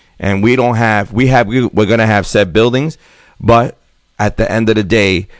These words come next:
we are B As for the membership, not for buildings, for the membership. So we're gonna be visiting different buildings, different B As, and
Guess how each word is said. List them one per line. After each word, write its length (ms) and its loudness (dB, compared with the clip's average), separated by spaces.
we 240 2
are 220 4
B 480 0
As 100 -6
for 220 -2
the 80 0
membership, 640 -2
not 180 -2
for 120 -6
buildings, 640 -2
for 320 -4
the 80 -2
membership. 580 -6
So 600 -4
we're 340 0
gonna 240 0
be 160 0
visiting 600 -2
different 420 -2
buildings, 580 0
different 320 0
B 180 2
As, 460 2
and 300 0